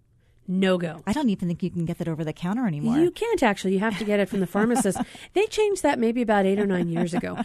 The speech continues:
Speaker 2: <laughs>
Speaker 1: Really tried to restrict it 'cause too much Sudafed can cause some other serious problems and
Speaker 2: Right.
Speaker 1: can be made into something else. So, yes, you'd have to get it from the pharmacist.
Speaker 2: Right.
Speaker 1: So you couldn't get it over the counter unless you got a pharmacist to agree.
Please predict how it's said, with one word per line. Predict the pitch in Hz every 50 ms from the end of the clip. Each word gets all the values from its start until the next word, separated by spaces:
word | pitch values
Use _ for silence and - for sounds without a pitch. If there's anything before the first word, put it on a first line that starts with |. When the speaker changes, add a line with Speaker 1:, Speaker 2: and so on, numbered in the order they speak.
| - -
Speaker 2:
<laughs> | - 220
Speaker 1:
Really | 226 240 240 247 247 233
tried | - - 226 220 202
to | 208 202
restrict | 196 180 - - 208 202 180 -
it | 196 190 190
'cause | - 190 185 175 - - - - - - - _
too | - - 262
much | 254 233 208 202
Sudafed | - - - 226 208 185 - 190 190 180
can | - - 175 175 165 160
cause | - - 190 185 170 -
some | - 190 185
other | 175 175 175 165 165 160
serious | - - - 185 175 170 160 -
problems | - - 190 180 175 180 175 175 160
and | 170 165 156 - - - -
Speaker 2:
Right. | 165 156 151 151 151
Speaker 1:
can | - - 196 185
be | 185 180 175 165 151 156
made | 190 190 190 180
into | 185 180 170 - 170
something | - 185 175 170 180 170 165
else. | 156 156 151 -
So, | - - 175 175 165 - - - - - _ _ _ _
yes, | - 262 233 185 - -
you'd | 214 214 202
have | 208 202 -
to | 196
get | 196 196 185
it |
from | 185 - 185
the | 170
pharmacist. | - 170 156 160 151 - - - 147 147
Speaker 2:
Right. | 147 - - - _
Speaker 1:
So | - - 202
you | 196 190 190
couldn't | - - 285 262 233 214
get | - 202 196
it | 190 185
over | 185 175 175 170
the | 180
counter | 170 - 180 170 165 165
unless | 165 165 165 170 160 - -
you | 180 170
got | 156 - - 165 165 165
a |
pharmacist | 156 - 165 160 165 160 - - 170 165 - -
to | 175 175
agree. | 175 - 185 185 185